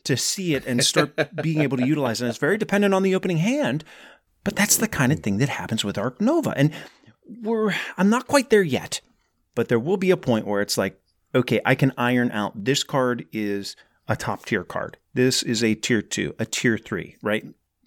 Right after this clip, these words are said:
Speaker 1: Some
Speaker 2: Right.
Speaker 1: cards are just better than others. And we're starting to get to a point where if I see a certain card, like one of the Waza special assignments, uh,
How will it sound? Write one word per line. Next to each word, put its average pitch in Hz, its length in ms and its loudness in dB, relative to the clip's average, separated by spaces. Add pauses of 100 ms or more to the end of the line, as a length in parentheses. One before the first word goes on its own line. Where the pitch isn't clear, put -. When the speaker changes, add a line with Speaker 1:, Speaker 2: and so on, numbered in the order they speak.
(160)
Speaker 1:
Some - 240 2
Speaker 2:
Right. 156 80 2
Speaker 1:
cards 143 260 2
are 123 60 -2
just 139 420 -2
better 107 280 2
than 95 180 -2
others. 87 300 -4 (480)
And 113 100 -2
we're 120 80 0
starting 165 280 6
to 135 40 2
get 127 120 0
to - 100 0
a - 20 -6
point 110 220 0
where 98 80 2
if 92 80 -2
I 104 80 2
see 143 240 2
a - 20 4
certain - 280 -2
card, - 260 -4
like 98 180 -6
one 110 100 0
of 98 60 0
the 92 60 2
Waza 98 320 0
special 92 400 0
assignments, 85 680 -4
uh, - 260 -6